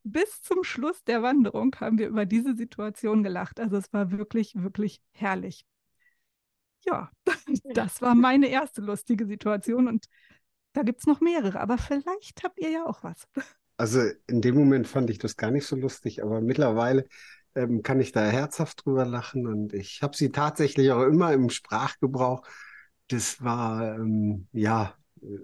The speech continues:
Speaker 2: während Corona, ähm, stehe ich, äh, in der Schlange, ähm, und, äh, beim Arzt und warte, dass ich halt rein kann in die Praxis. Stand ja alles sehr weiträumig, äh,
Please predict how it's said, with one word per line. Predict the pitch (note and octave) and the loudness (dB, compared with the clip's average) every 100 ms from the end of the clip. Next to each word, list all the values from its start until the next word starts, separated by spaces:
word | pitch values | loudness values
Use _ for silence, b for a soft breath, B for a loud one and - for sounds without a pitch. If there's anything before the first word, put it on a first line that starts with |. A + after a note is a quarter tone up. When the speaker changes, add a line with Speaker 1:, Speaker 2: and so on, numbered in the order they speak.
| G#2 G#2 - _ b b _ | -14 -16 -20 _ b b _
Speaker 2:
während | A2+ A#2 B2+ - | 0 2 2 0
Corona, | - G2+ B2+ E3 E3+ E3 E3 - | -2 0 2 2 2 0 -4 -8
ähm, | - A#2+ B2+ C3+ C3+ C3 A#2+ | -8 -8 -10 -12 -14 -16 -16
stehe | G#2+ - B2+ C#3+ C#3 | -14 -10 -10 -10 -12
ich, | - - | -14 -14
äh, | C3 C#3 - _ _ _ - | -12 -14 -18 _ _ _ -8
in | B2+ | -4
der | A#2 | -4
Schlange, | G#2 - A#2 C#3+ E3 D#3 D3+ C#3 | -4 -2 0 2 2 2 0 0
ähm, | B2+ B2 A#2+ A2+ G#2+ - _ _ _ _ _ _ _ | -2 0 -2 -2 -6 -12 _ _ _ _ _ _ _
und, | B2 A2 A2 G2+ | -8 -4 -6 -6
äh, | A#2+ A2+ | -6 -6
beim | A#2+ A2 A2 | -4 -2 -2
Arzt | A#2 C#3+ C#3 - | -2 -4 -6 -8
und | A2+ G#2 - b b b - | -6 -6 -8 b b b -2
warte, | A2+ C3 C#3 | 0 0 -2
dass | B2+ G#2+ | -2 -4
ich | A2+ - | -6 -6
halt | A2 G#2 G2+ F#2+ | -4 -2 -4 -4
rein | A#2 C#3+ | 0 0
kann | C#3 D#3 D3 | 0 0 0
in | A2 C3+ | 2 4
die | D3 C#3+ | 4 2
Praxis. | - C#3+ C#3+ - C#3 B2+ - - - F2 _ | -4 -6 -6 -4 -2 -2 -6 -16 -16 -18 _
Stand | F#2+ - A#2 A2 | -16 -8 -6 -6
ja | A2+ | -8
alles | G2 G2+ - | -8 -12 -8
sehr | G#2+ G2 G#2 | -6 -6 -6
weiträumig, | G#2+ G#2+ G2+ G2+ F#2+ - G2 | -8 -8 -8 -6 -8 -10 -12
äh, | F2 - | -12 -12